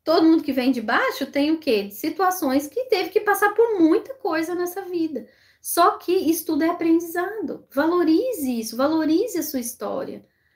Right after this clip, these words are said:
Né? Então, é importante você o quê? Olhar pra você e validar você mesma. Isso vai te ajudar o quê? Ah, por que pa-, por que que eu tô em desespero?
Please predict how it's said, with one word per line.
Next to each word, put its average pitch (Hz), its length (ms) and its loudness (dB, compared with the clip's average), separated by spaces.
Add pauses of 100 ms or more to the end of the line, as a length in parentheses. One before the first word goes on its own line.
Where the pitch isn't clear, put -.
(480)
Né? 202 320 0
Então, 285 280 6
é 311 60 4
importante 311 540 0
você 320 340 -4
o 320 80 -2
quê? - 220 -4
Olhar 269 420 2
pra 311 100 -4
você 277 280 -2
e 320 80 2
validar 302 600 -2
você 220 300 -10
mesma. 185 420 -12 (320)
Isso 320 440 2
vai 294 180 0
te 294 100 -2
ajudar 262 380 0
o 311 80 -4
quê? - 240 -4
Ah, 247 140 -2
por - 300 -4
que 415 120 0
pa-, - 300 -6
por 440 160 -4
que 427 100 0
que 285 100 -2
eu 277 60 -2
tô 254 60 -4
em 226 120 -4
desespero? 208 640 -12